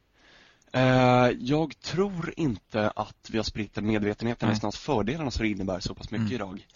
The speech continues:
Speaker 1: Ehm, när du laddar upp dem till ett eget konto så blir de ju bara dina egna.
Speaker 2: Just det.
Speaker 1: Ehm, men det är först när du tar steget in i, eh, grupper.
Speaker 2: Mm.
Speaker 1: Ehm, och, eh, när du hittar,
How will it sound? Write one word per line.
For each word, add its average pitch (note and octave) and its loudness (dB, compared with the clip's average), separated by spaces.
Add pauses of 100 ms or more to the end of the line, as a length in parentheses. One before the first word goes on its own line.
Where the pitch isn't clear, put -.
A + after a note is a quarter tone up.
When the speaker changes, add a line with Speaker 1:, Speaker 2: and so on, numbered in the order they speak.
(480)
Speaker 1:
Ehm, G#2 4
när B2 4
du B2 6
laddar B2+ 2
upp - -4
dem D#3 -4
till A2+ -6
ett G#2+ -8
eget G#2+ -4
konto A2+ -4
så - -2
blir G2 0
de F#2+ 0
ju F#2+ 0
bara G2+ -4
dina G2 -10
egna. G2+ -4
Speaker 2:
Just - -2
det. - -6 (540)
Speaker 1:
Ehm, F#2+ 0
men G#2+ 2
det A2+ 4
är A2 2
först - 0
när A#2+ 0
du A2 2
tar A2+ -8
steget G#2+ -2
in G2+ -2
i, F#2 -6
eh, F#2 -8
grupper. A2+ -6
Speaker 2:
Mm. G#2+ 2 (540)
Speaker 1:
Ehm, F#2 -4 (100)
och, - -10
eh, F#2+ -4 (280)
när C#3 0
du C#3+ -2
hittar, C3 -4